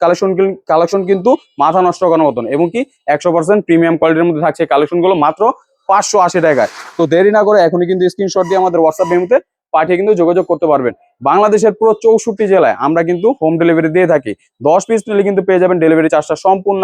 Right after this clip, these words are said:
আকার ফ্রি। আমি কিন্তু আবারও বলে দিচ্ছি সবাইকে, অবশ্যই কিন্তু দশ পিস নিলে কিন্তু পেয়ে যাবেন ডেলিভারি চার্জটা সম্পূর্ণ আকার ফ্রি। এই দেখেন মাশাআল্লাহ কত সুন্দর ডিজাইনটা দেখেন, প্রত্যেকটা ড্রেসের ডিজাইন কিন্তু মাথা নষ্ট করার মতন। আর প্রিন্টগুলো দেখেন just দেখার মতন, একদম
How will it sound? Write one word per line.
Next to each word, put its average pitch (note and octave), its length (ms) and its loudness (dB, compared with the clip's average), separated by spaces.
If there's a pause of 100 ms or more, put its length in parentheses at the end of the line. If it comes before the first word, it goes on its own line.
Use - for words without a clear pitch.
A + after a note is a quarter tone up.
আকার F3 240 -2
ফ্রি। G#3+ 100 -2 (280)
আমি C3 140 -2
কিন্তু D#3 180 0
আবারও F3+ 240 0
বলে F#3+ 180 2
দিচ্ছি G3 180 -4 (100)
সবাইকে, F3+ 300 0 (140)
অবশ্যই G3+ 360 0
কিন্তু G#3 200 -2 (440)
দশ E3+ 160 2
পিস G#3+ 200 -2
নিলে G3+ 180 0
কিন্তু G3+ 200 -2
পেয়ে F#3+ 140 2
যাবেন G3 200 2
ডেলিভারি E3+ 280 2
চার্জটা E3+ 240 -2 (100)
সম্পূর্ণ E3+ 380 0
আকার C#3+ 140 0 (720)
ফ্রি। D#3 100 2 (440)
এই C#3 140 2
দেখেন C#3+ 220 0
মাশাআল্লাহ C#3+ 340 0
কত E3 80 -4 (100)
সুন্দর F#3+ 220 0 (340)
ডিজাইনটা G#3+ 360 2
দেখেন, D#3+ 220 0
প্রত্যেকটা A3 420 0
ড্রেসের F#3+ 320 2
ডিজাইন F#3 260 0
কিন্তু G3 220 0
মাথা D3 200 0
নষ্ট E3+ 220 -2
করার F#3 180 0
মতন। F#3+ 180 0 (260)
আর C3+ 120 -4
প্রিন্টগুলো A3+ 440 4
দেখেন E3 220 0
just D3+ 180 0
দেখার F3+ 300 0
মতন, D3+ 180 -2 (320)
একদম F3+ 260 0